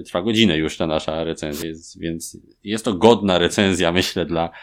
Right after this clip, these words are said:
dla jednej z najważniejszych dla nas, y, gier w naszej planszówkowej historii.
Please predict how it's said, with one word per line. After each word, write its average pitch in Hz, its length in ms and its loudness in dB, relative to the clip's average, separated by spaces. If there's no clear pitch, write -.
dla 87 120 0
jednej 101 240 2
z 95 60 -4
najważniejszych 95 640 -2
dla 90 160 -2
nas, 85 300 -4
y, 80 360 -8
gier 87 300 0
w - 20 -10
naszej 80 280 -6
planszówkowej 80 640 -8
historii. 82 580 -8